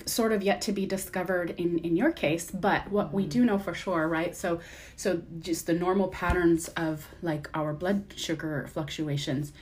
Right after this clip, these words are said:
Speaker 1: Again, if you're, you have a high metabolic rate because you have a lot of physical activity, or that's just a natural state for you,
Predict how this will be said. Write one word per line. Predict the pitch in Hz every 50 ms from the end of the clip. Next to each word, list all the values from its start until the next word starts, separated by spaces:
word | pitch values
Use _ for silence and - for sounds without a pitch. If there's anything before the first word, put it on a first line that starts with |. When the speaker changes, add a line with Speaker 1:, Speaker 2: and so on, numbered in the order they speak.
| - - - - - -
Speaker 1:
Again, | 156 151 165 160 156 156
if | 160 156 -
you're, | 170 165 160 156 156 -
you | 170 156
have | 139 156 147
a | 151
high | 143 - - 170
metabolic | 170 170 160 156 156 151 165 160 160 160 156 -
rate | 165 160 160 -
because | 165 151 - - 156 151 147 147 - -
you | 165 160 151
have | 147 143 147 151 151 147 - - 165 - - - -
a | 180
lot | 170 170 151 151 165
of | 151 147
physical | - 175 170 - 160 - - 160
activity, | 156 151 - - 196 190 190 180
or | 170 160
that's | 160 156 143 - -
just | - 156 - - 165
a |
natural | 160 147 - 143 - - 143
state | - - 254 285 - -
for | - 185
you, | 175 170 165 160